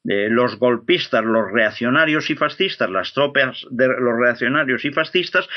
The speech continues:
se ven imposibilitados de, de cruzar el estrecho de Gibraltar porque no, no tienen naves para eso. Y va a ser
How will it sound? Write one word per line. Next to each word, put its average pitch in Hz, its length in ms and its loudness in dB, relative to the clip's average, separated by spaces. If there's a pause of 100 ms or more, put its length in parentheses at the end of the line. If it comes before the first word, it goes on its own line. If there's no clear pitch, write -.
(200)
se 156 180 0
ven 202 380 0
imposibilitados 185 1000 2
de, 123 260 -2
de 131 340 -2
cruzar 123 340 2
el 170 140 4
estrecho 175 540 0
de 180 80 0
Gibraltar 233 720 0
porque 302 320 0
no, 143 240 2
no 147 200 2
tienen 127 340 2
naves 107 320 0
para 95 260 0
eso. - 240 -8 (500)
Y 113 120 2
va 143 100 2
a 180 60 0
ser 151 320 0